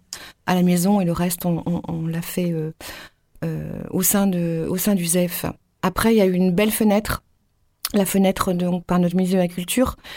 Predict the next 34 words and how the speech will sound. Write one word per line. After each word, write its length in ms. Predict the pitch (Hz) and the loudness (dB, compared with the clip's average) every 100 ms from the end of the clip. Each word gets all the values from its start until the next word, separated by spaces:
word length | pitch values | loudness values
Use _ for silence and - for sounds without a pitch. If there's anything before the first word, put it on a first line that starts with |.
| - | -18
qui 160 | - 185 | -6 -2
a 80 | 185 | -2
quand 160 | 185 | 0
même, 300 | 185 196 202 | 0 2 2
euh, 400 | 185 170 170 175 | 2 0 -2 -2
qui 140 | 175 175 | -4 -2
s'est 120 | - | 0
battue 480 | 180 185 - 262 285 - - - - | 0 0 0 0 0 -4 -18 -14 -6
et 80 | 202 | -6
qui 300 | - 185 185 | -4 -4 0
a, 180 | 208 | 0
euh, 240 | 190 170 170 | 2 0 -2
quand 140 | - | -2
même, 300 | 185 190 202 | -2 2 2
euh, 180 | 175 170 | 2 0
fait 220 | 165 - | -2 -2
en 100 | 180 | 0
sorte 380 | 175 - 220 - | 0 0 -2 -4
que, 300 | - 208 208 175 | 0 2 2 0
euh, 380 | 175 170 175 | -2 0 -2
de 100 | 170 | -2
laisser 300 | 180 185 - | 0 0 2
les 160 | 202 185 | 2 2
artistes 420 | 185 - 214 - | 0 -2 -4 -2
rentrer, 560 | 180 180 208 - 214 208 175 | -2 0 2 2 0 -2 -4
euh, 80 | |
dans 100 | 175 | 0
les 80 | 175 | 2
maisons 360 | 175 175 196 214 | 2 2 2 0
par 160 | 190 | 2
le 100 | 180 | 0
biais 180 | 175 196 | 2 0
de 80 | 196 | 0
répétitions 600 | 180 180 - 165 - 196 | -2 -4 -6 -4 -2 -4